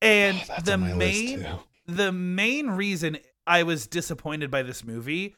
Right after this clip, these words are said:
Speaker 1: was because he-, here's my arc with Wes Anderson,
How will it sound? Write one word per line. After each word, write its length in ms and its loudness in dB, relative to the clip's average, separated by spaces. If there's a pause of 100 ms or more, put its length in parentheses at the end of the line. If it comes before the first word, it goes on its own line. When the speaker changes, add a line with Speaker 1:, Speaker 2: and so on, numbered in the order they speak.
(180)
Speaker 1:
was 260 4
because 840 6 (240)
he-, 180 4
here's 360 0
my 260 4
arc 300 4
with 140 -2
Wes 280 0
Anderson, 400 -8